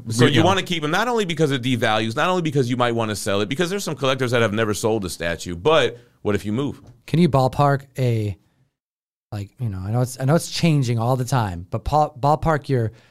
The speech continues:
Speaker 3: your highest quantity statues at one time.
Speaker 1: Like, how much have I had at one time, the most?
Speaker 3: Yeah.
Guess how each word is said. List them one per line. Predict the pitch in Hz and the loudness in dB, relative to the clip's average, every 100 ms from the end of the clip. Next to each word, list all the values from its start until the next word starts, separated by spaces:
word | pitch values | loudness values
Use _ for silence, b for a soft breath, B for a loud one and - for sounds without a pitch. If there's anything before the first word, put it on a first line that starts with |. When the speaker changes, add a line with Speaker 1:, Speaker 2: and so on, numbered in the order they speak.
| b b b - | b b b -8
Speaker 3:
your | 123 104 - _ _ _ | -6 -6 -10 _ _ _
highest | - - 143 180 180 - | -8 0 4 4 2 -4
quantity | - 151 143 139 139 135 139 | -10 -2 0 0 -2 -4 -6
statues | - - - 123 117 - 120 113 110 107 101 95 92 87 - 120 | -8 -6 -2 -2 -2 -4 -2 -2 -2 -2 -4 -6 -8 -12 -14 -14
at | 104 | -14
one | 110 101 107 107 107 101 | -12 -10 -8 -6 -8 -8
time. | - - 95 95 98 | -12 -12 -12 -10 -6
Speaker 1:
Like, | 104 98 | -4 -4
how | 92 110 | -4 0
much | 120 120 | 0 2
have | 101 | 2
I | 98 | 2
had | 110 | 2
at | 98 | 0
one | 90 104 104 | 0 -2 -2
time, | 104 110 | -2 -2
the | 101 | -2
most? | 120 139 | 2 4
Speaker 3:
Yeah. | 139 123 107 95 | 6 4 2 -4